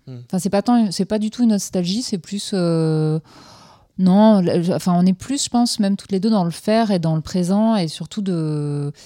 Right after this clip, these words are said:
Speaker 2: le plus important, c'est de faire des projets, et, et après, c'est en fonction de l'inspiration et de ce qui vient et de ce qu'on aime. Et pour le coup, euh, non, non, j'ai pas du tout dans le,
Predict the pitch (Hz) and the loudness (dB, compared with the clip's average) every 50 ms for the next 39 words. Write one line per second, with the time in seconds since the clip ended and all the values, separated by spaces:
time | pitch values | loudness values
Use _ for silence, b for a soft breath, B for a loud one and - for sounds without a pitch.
0 | B B B - 165 - - 233 233 226 196 196 180 - 233 240 - 196 156 - | B B B -8 -6 -2 2 4 4 4 4 2 0 -2 -2 -2 -2 -4 -6 -2
1 | - 208 214 208 202 180 180 160 - - 175 170 160 185 196 214 226 226 220 190 | 0 0 0 0 0 -2 -2 -4 -4 -4 -2 0 0 0 0 0 0 -2 -2 -2
2 | 170 160 156 151 151 151 147 147 147 147 143 143 143 - - - 147 123 123 - | -2 -2 -2 -2 -2 -2 -2 -2 -4 -4 -4 -4 -6 -6 -4 -4 -4 -4 -4 -4
3 | - 202 208 214 - - 190 180 175 160 147 - 165 - - 190 185 175 165 - | -2 -2 -2 -2 -2 -2 -2 0 0 -2 -2 -4 -6 -4 -2 -2 0 0 -2 -2
4 | - - 170 156 160 156 - - - 202 202 196 170 151 147 - - - - 147 | -4 -4 -4 -2 -2 -2 -4 -4 -4 -2 -2 -2 -2 -4 -6 -8 -10 -10 -10 -6
5 | 147 165 180 196 208 208 190 160 147 151 - - - 160 156 156 165 190 214 214 | -4 -2 -2 0 0 -2 -2 -2 -4 -6 -6 -6 -4 -2 0 0 2 2 2 2
6 | 185 156 151 147 143 B B B B B B B B B B B B - - 170 | 2 0 -2 -4 -4 B B B B B B B B B B B B -12 -6 -4
7 | 170 160 156 151 - - - 202 220 208 175 160 156 156 156 170 175 170 160 175 | -2 -2 -2 -4 -4 -8 -6 -2 0 0 0 0 0 0 0 0 0 -2 -2 -4
8 | 170 - 185 180 160 _ - 233 214 214 226 220 - 262 226 214 196 185 175 170 | -4 -2 -2 -2 -2 _ -4 -4 -2 -2 -4 -4 -4 -4 -2 -2 -2 -2 -2 -2
9 | 165 165 165 160 160 160 160 160 160 | -2 -2 -2 -2 -2 -4 -4 -4 -6